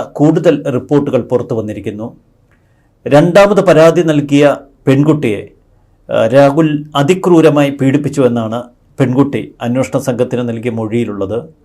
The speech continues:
ആ, വൈദ്യപരിശോധനയൊക്കെ നടത്തി എല്ലാ തെളിവുകളും വളരെ ഭദ്രമാക്കി. വീണ്ടും, ആ, മൂന്ന് ദിവസങ്ങൾക്ക് മുൻപ് നടന്ന വാദമായിരുന്നു കോടതിയിലെങ്കിലും കൂടുതൽ തെളിവുകൾ, ആ, കോടതിയുടെ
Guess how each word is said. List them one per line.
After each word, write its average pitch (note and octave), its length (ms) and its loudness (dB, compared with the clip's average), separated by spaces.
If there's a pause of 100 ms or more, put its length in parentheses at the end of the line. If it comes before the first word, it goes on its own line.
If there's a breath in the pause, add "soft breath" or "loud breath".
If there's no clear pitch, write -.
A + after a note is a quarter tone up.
(720)
ആ, - 60 -8
വൈദ്യപരിശോധനയൊക്കെ B2 960 0
നടത്തി A2+ 300 -6
എല്ലാ B2 260 2
തെളിവുകളും B2+ 680 -2 (260)
വളരെ B2 260 2
ഭദ്രമാക്കി. C3 880 -2 (560)
വീണ്ടും, D3+ 540 2 (240)
ആ, A#2+ 100 -4
മൂന്ന് C#3+ 300 2
ദിവസങ്ങൾക്ക് D3+ 560 0
മുൻപ് C#3 260 0
നടന്ന C3+ 360 -2 (120)
വാദമായിരുന്നു B2 720 0
കോടതിയിലെങ്കിലും A#2+ 800 -2
കൂടുതൽ D3+ 540 0
തെളിവുകൾ, A#2+ 540 -2 (580)
ആ, A2+ 140 0
കോടതിയുടെ B2+ 760 0